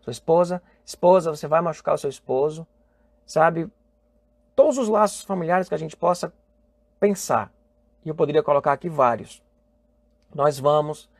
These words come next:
machucar uns aos outros. Então não tem outro caminho, não adianta a gente ficar fingindo, a gente ficar se fazendo de forte, a gente ficar simplesmente querendo colocar uma barreira de perfeição que não é verdadeira, que não existe.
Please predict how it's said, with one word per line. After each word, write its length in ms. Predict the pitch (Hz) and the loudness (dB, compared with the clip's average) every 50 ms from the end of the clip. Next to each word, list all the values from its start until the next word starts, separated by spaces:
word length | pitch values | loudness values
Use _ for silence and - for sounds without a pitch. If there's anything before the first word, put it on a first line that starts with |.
| _ _ _ _ - | _ _ _ _ -4
machucar 640 | 143 143 147 - - - - - 131 131 135 135 _ _ _ _ _ _ _ | -2 -2 -2 -2 -4 -4 2 2 4 4 2 0 _ _ _ _ _ _ _
uns 160 | - 151 143 131 | -8 -6 -2 0
aos 180 | 131 123 117 | 0 0 0
outros. 400 | 117 107 - - - - - - _ _ _ _ _ - | -4 -8 -8 -10 -16 -20 -20 -20 _ _ _ _ _ -10
Então 160 | - - 247 | -2 0 2
não 140 | 233 233 240 | 2 2 0
tem 160 | 220 - 240 | 0 0 2
outro 220 | 233 233 226 220 202 | 2 2 0 -2 -4
caminho, 480 | - 220 202 180 175 185 185 165 139 | -2 -2 -2 0 -2 -2 -2 -4 -4
não 80 | 127 139 | -6 -6
adianta 240 | 147 147 175 180 190 | -6 -6 -6 -8 -6
a 20 | |
gente 160 | 180 190 180 | -6 -6 -6
ficar 240 | - - - 170 160 | -6 -2 0 0 0
fingindo, 600 | 156 - 175 160 147 139 147 156 156 147 127 120 | 0 -2 -8 -8 -8 -8 -8 -8 -6 -6 -6 -6
a 20 | 113 | -8
gente 180 | 117 123 - | -8 -10 -12
ficar 220 | - - - 147 147 | -10 -6 -4 -4 -4
se 80 | - | -2
fazendo 320 | - 147 147 143 151 151 151 | 0 0 0 0 -2 -8 -8
de 60 | 151 | -12
forte, 560 | - - - 151 151 147 - _ - 185 - _ _ _ _ _ _ - | -6 0 4 4 4 4 2 _ -20 -20 -20 _ _ _ _ _ _ -12
a 80 | - | -10
gente 180 | 143 156 151 - | -10 -10 -10 -12
ficar 220 | - 147 - 160 | -10 -4 -2 -2
simplesmente 560 | 151 - 160 151 156 151 147 147 156 160 156 - | -2 -2 -6 -10 -10 -8 -6 -6 -6 -6 -6 0
querendo 300 | - 151 147 156 165 156 | 0 2 2 0 -2 0
colocar 320 | - 151 151 147 160 165 | 2 2 4 4 2 -2
uma 100 | 165 160 | -2 0
barreira 480 | 151 151 135 131 139 165 185 196 175 156 | 0 0 0 0 -2 -2 -2 0 -2 -2
de 80 | 147 | -4
perfeição 500 | - 143 139 131 - 131 - - 165 165 | -6 -6 -6 -6 -6 -8 -6 -4 -6 -6
que 120 | - - 160 | -6 -8 -8
não 200 | 165 160 156 156 | -6 -4 -2 -2
é 60 | 165 | -2
verdadeira, 880 | 160 170 170 170 170 156 151 170 170 151 147 156 175 175 151 127 - _ _ _ _ _ _ | 0 -2 -2 -2 2 2 0 0 0 -2 -2 0 0 2 2 0 0 _ _ _ _ _ _
que 100 | - 175 | -10 -6
não 180 | 151 156 156 165 | -4 -4 -2 -2
existe. 640 | 185 175 156 156 170 185 175 - - - - 104 | -2 -2 -2 -2 -4 -4 -4 -6 -10 -14 -16 -16